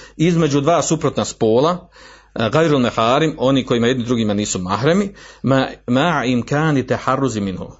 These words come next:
Uz, znači, iako je moguće da se to izbjegne. Znači, moguće da nije nužda to.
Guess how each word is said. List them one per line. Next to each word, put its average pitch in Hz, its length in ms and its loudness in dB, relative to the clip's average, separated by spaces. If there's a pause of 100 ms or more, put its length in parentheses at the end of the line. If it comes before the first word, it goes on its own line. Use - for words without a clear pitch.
(500)
Uz, 196 320 2 (220)
znači, 120 400 0
iako 170 420 2
je 123 80 2
moguće 175 580 2
da 127 100 2
se 120 140 -2
to 151 340 0
izbjegne. 110 800 -2 (880)
Znači, - 160 -8
moguće 120 420 0
da 104 140 -2
nije 127 380 2
nužda 127 340 0
to. - 280 -16